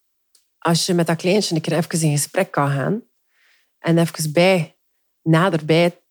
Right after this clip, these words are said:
kan, kan, kan gaan in jouw, in jouw geest, dan kunnen er heel veel,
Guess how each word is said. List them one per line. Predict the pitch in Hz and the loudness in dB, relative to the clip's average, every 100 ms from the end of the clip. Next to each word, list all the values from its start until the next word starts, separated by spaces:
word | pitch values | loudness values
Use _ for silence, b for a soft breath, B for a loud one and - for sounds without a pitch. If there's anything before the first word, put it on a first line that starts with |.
| _ | _
kan, | - 147 151 - | -2 0 0 -4
kan, | - 143 151 - | -4 -2 -4 -4
kan | 127 143 | -4 -4
gaan | 139 143 240 - _ _ _ _ | -2 -2 -4 -10 _ _ _ _
in | 160 151 | -2 2
jouw, | 151 143 143 - | 2 2 0 -2
in | 165 | -2
jouw | 151 139 | 0 0
geest, | - 185 285 - - - _ b b b b b _ | 0 0 0 -6 -8 -14 _ b b b b b _
dan | 170 165 165 - _ _ _ _ | 0 2 2 0 _ _ _ _
kunnen | - 190 180 | 0 2 4
er | |
heel | 165 160 214 233 | 6 8 6 4
veel, | 175 190 190 190 202 | 2 2 4 2 -2